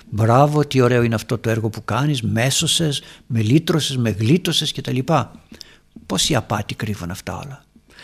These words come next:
σε εκείνον που δεν είναι έμπειρος και δεν ελέγχει τον εαυτό του.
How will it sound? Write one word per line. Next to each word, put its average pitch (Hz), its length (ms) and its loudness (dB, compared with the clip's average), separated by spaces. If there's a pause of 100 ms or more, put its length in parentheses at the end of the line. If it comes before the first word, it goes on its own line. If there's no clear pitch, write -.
(120)
σε - 160 -2
εκείνον 135 320 4
που 131 100 -4
δεν 135 200 6
είναι 120 160 6
έμπειρος 101 640 -2
και 120 100 -2
δεν 131 160 4
ελέγχει 131 360 6
τον 120 220 2
εαυτό 117 500 2
του. 180 360 2